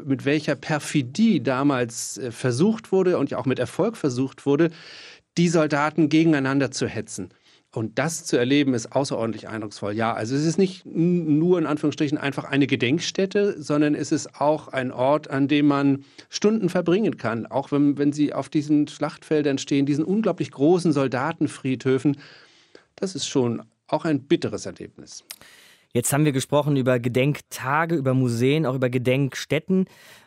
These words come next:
Speaker 2: Wollen wir noch mal in die Schulen blicken? Ähm, hat man da auch in den Schulbüchern und in den Klassenzimmern irgendwie eine Lektion gezogen aus Verdun? Was wird den Schülern da heute erzählt?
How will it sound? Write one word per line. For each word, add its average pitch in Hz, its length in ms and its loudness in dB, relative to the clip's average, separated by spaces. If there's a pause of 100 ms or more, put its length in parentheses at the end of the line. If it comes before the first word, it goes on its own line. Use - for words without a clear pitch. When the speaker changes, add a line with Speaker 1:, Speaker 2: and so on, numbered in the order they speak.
(160)
Speaker 2:
Wollen 170 120 4
wir 208 80 6
noch 190 120 2
mal 196 120 4
in 175 140 0
die 160 100 2
Schulen 156 480 4
blicken? 110 460 0
Ähm, 110 480 0
hat - 160 -8
man 160 220 2
da 151 240 -2
auch 160 180 -2
in 147 160 0
den 127 140 0
Schulbüchern 180 960 -2
und 131 160 -6
in 127 100 -2
den 123 140 -2
Klassenzimmern 208 640 -4
irgendwie 185 220 2
eine 175 120 2
Lektion 160 560 0
gezogen 185 420 -2
aus 147 180 -4
Verdun? 151 420 0
Was 156 180 -2
wird 160 140 0
den 160 80 2
Schülern 160 320 0
da 139 100 0
heute 147 160 -2
erzählt? 110 380 -10